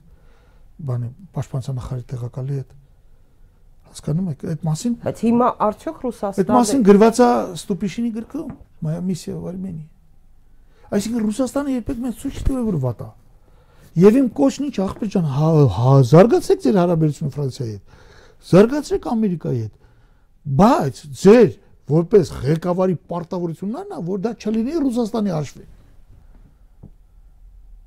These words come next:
Speaker 1: Ընդհանրապես նման հարցադրումն անգամ սխալ է Ռուսաստանի հաշվին։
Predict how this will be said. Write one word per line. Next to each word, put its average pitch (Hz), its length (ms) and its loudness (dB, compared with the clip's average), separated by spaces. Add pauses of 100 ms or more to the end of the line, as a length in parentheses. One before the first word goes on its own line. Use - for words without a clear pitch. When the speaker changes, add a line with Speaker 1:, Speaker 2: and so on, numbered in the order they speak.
(360)
Speaker 1:
Ընդհանրապես 311 500 -2
նման 269 300 -2
հարցադրումն 254 560 -2
անգամ 196 240 -4
սխալ 147 260 -6
է 131 140 -8
Ռուսաստանի 165 500 -4
հաշվին։ - 360 -10